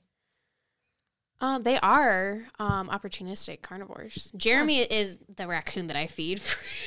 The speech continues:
Speaker 1: <laughs> I also, did I send you the picture of the deer? Not only do
Speaker 2: No.
Speaker 1: I feed Jeremy,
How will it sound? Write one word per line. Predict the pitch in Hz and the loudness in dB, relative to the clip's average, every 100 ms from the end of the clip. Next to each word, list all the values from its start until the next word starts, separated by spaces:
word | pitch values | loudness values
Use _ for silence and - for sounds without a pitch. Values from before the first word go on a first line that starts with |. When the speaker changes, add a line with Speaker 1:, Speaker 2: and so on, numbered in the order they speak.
| 190 | -4
Speaker 1:
<laughs> | 1047 - - - 1077 1017 960 220 - - - - 202 | -4 -6 2 4 4 2 -2 -2 -2 -8 -8 -8 4
I | 277 | 8
also, | 320 403 302 | 10 8 6
did | 285 | 8
I | 339 | 8
send | 403 370 | 8 8
you | |
the | 349 | 6
picture | 349 - | 4 2
of | 339 | 2
the | 302 | 2
deer? | 226 240 294 392 _ _ _ _ _ _ _ | 2 4 4 2 _ _ _ _ _ _ _
Not | 240 269 | 4 6
only | 285 311 | 6 6
do | 269 | 6
Speaker 2:
No. | 302 311 180 208 240 | 6 4 0 0 2
Speaker 1:
I | 262 | 4
feed | - 294 220 | 6 4 6
Jeremy, | 214 254 175 147 226 | 6 6 6 2 -2